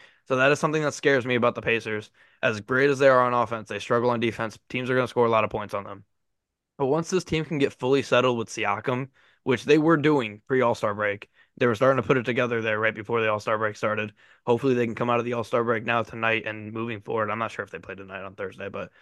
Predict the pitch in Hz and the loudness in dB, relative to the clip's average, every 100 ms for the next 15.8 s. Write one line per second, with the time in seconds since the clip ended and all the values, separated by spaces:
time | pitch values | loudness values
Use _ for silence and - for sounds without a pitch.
0 | _ _ _ 127 123 127 127 127 117 - | _ _ _ 2 4 2 0 -2 -4 -2
1 | 123 117 107 - _ _ _ - 113 123 | 0 0 -2 -12 _ _ _ -4 -2 2
2 | 131 123 110 123 127 120 110 110 107 113 | 2 2 0 0 0 -4 -2 -2 0 0
3 | 107 - 113 107 113 107 110 104 127 139 | -2 -4 0 0 -2 -8 -8 -2 -2 -2
4 | 120 135 117 123 120 123 107 131 104 120 | 0 0 2 0 2 -2 -2 -4 0 0
5 | 170 160 143 160 - - _ _ _ _ | 0 0 2 2 -2 -18 _ _ _ _
6 | - 127 123 120 90 - 147 131 127 117 | 2 2 2 0 -6 -4 0 0 0 -4
7 | - 123 120 110 113 151 165 156 135 143 | -2 -2 -2 -4 -2 0 0 0 2 4
8 | 147 - 117 113 127 127 123 139 123 127 | 4 2 -6 -6 -2 -2 0 -2 0 0
9 | 117 117 117 110 110 107 _ _ _ _ | 2 0 0 -2 -4 -6 _ _ _ _
10 | - 123 117 131 127 117 - 131 117 113 | -2 0 2 2 4 2 0 -2 0 -2
11 | - 135 117 - _ _ _ _ _ _ | 0 0 0 -2 _ _ _ _ _ _
12 | _ - 147 156 143 139 - - 127 127 | _ 2 4 6 4 2 -2 -6 -2 0
13 | 131 127 120 127 127 135 127 123 127 143 | 0 0 0 0 2 2 2 0 -2 -2
14 | - 143 127 120 120 120 104 123 123 - | -4 -4 -2 -2 -2 -4 -4 -4 -4 -6
15 | 110 - - 107 117 131 135 | -8 -6 -2 -2 0 -2 -2